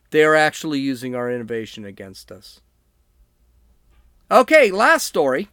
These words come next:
Okay, anyway, so the White House has decided that they need to,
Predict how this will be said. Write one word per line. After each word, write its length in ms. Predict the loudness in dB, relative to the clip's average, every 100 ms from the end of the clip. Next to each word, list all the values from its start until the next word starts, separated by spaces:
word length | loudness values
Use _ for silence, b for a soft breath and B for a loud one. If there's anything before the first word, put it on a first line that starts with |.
| _ -4
Okay, 280 | 0 0 0
anyway, 360 | 0 2 0
so 240 | -2 4 4
the 100 | 6
White 260 | 4 4
House 400 | 2 2 0 -6 _
has 680 | -4 0 2 0 -4 -10 -12 _ -14
decided 580 | -8 -2 0 0 -2 -4
that 140 | -4
they 140 | -2 -4
need 220 | -4 -6
to, 440 | -4 -4 -4 -8